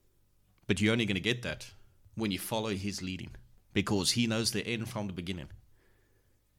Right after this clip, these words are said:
You know, our lives are like a maze. In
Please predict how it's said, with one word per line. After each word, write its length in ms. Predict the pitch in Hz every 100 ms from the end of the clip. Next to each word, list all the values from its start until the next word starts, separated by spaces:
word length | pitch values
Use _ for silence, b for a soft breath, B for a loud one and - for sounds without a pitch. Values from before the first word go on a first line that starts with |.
| -
You 100 | 117
know, 140 | 110
our 120 | 95
lives 380 | 104 107 117 110
are 80 | 95
like 160 | 90
a 40 | 92
maze. 560 | 85 85 67 - - - b b
In 360 | - 123 107 -